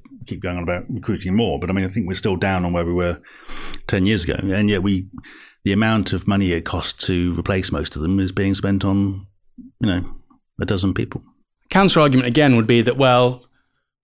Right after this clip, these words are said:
Speaker 2: fine, they do cost a lot of money, but actually in terms of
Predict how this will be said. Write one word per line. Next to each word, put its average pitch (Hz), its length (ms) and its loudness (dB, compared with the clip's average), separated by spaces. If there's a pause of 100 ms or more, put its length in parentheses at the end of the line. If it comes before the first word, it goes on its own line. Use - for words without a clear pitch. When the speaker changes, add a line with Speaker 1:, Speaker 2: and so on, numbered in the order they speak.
Speaker 2:
fine, 131 320 6
they 123 100 6
do 151 140 4
cost 135 220 0
a 131 40 -2
lot 123 160 2
of 113 80 -2
money, 113 400 4
but 120 140 -2
actually 113 500 0
in 110 120 -2
terms 117 440 0
of 107 400 0